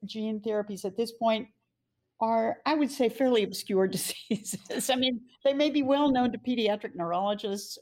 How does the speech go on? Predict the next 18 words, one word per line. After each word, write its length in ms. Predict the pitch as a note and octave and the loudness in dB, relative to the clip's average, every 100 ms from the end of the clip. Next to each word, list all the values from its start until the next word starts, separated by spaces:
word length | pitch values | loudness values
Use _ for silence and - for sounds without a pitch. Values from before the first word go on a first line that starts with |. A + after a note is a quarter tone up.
| - | -6
or 300 | G3 F#3 F#3 | -2 -2 -4
to 360 | F#3 F#3 F#3 F#3 - _ | -6 -4 -4 -8 -18 _
ophthalmologists 720 | - G3+ G#3 G3 G#3 A3+ A#3 A3+ | -6 -2 0 2 4 2 -2 -4
who 80 | G3+ | -6
take 300 | G3+ F#3+ - | -4 -6 -4
care 220 | G3 G3 | 0 2
of 160 | E3 - _ _ _ _ - | 2 -2 _ _ _ _ -8
uh, 340 | F3+ F3 E3+ E3 - _ | -2 0 0 -2 -8 _
children 640 | - A#3 G#3+ G#3 G3+ F#3+ - - | -2 0 2 2 0 -2 -10 -4
born 400 | F#3+ G3 G3+ F#3 | 0 2 0 0
with 280 | F3+ - - - | -2 -2 -12 -6
congenital 500 | F#3+ A3 G3+ F#3+ F3 | -2 0 0 0 -2
blindness, 400 | F#3 G3 G3 G3 | 0 0 0 -2
but, 200 | G3+ A#2+ | -4 -4
you 100 | A3+ | -2
know, 100 | A3 | 0
they're 200 | A3+ A3 | 2 2
not, 320 | C4 C4+ | 2 2